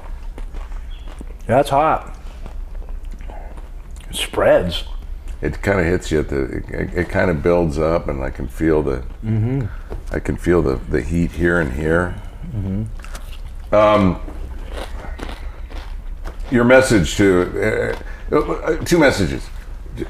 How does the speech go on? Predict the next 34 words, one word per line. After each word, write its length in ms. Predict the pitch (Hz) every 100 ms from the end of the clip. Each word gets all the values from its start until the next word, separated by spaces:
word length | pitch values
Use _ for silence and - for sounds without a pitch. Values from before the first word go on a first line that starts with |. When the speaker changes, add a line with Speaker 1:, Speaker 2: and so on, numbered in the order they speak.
| -
Speaker 2:
tell 200 | 147 170
me 120 | 190
how 140 | 156 147
you, 260 | 139 -
tell 180 | 127 175
me 440 | 190 160 123 -
your, 480 | 131 123 117 107 - - - -
you 260 | 131 131 135
recruit 480 | 120 - - 156 151
a 80 |
kid, 400 | 110 131 120 110
put 180 | 120 147
me 120 | 147
in 100 | 135
that 260 | 123 110 101
living 300 | 110 110 101
room 280 | 92 90 95
right 180 | 98 101
now. 160 | 101
You're 180 | 98 95
telling, 440 | 104 104 98 95 98
you 120 | 104
got, 240 | 101 92
you 100 | 107
got 180 | 104 95
a 40 |
f-, 340 | 80 - - -
five-star 640 | 127 120 110 - 113 110
kid, 440 | - 113 101 95 - - -
you 160 | 107 113
want 200 | 113 110
him 80 |
at 100 | 98
Arizona. 640 | 101 98 95 98 95 95